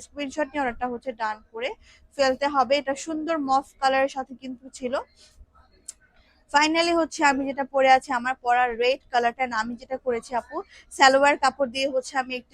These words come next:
just পট্টি টাইপের একটা নেকের মধ্যে, আহ, প্যানেল টাইপের অ্যাটাচ করেছি। এটা আমি আমার টেইলরকে দিয়ে করে নিয়েছি, এবং হচ্ছে আমি বাটন ইউজ করেছি। হাতের মধ্যে আমি চিকন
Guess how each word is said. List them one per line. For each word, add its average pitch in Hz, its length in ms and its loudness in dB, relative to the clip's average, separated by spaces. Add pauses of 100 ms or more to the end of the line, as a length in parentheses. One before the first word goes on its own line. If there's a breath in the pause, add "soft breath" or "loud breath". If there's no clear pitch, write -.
just 285 240 -2
পট্টি 269 360 -6
টাইপের 254 360 0
একটা 262 140 -6 (100)
নেকের 233 340 -8
মধ্যে, 240 240 -6 (440 soft breath)
আহ, 233 160 -4
প্যানেল 262 360 6
টাইপের 262 420 2
অ্যাটাচ 247 420 2
করেছি। 254 240 -4
এটা 285 140 0
আমি 285 160 -4
আমার 269 220 -4
টেইলরকে 254 460 0
দিয়ে 262 200 0
করে 240 240 -2
নিয়েছি, 240 320 -16
এবং 254 180 -14
হচ্ছে 247 200 -12
আমি 262 180 -10
বাটন 240 240 -2 (220)
ইউজ 226 180 -16 (100)
করেছি। 226 300 -6 (400 loud breath)
হাতের 277 320 4
মধ্যে 294 260 0
আমি 277 180 0
চিকন 320 220 -2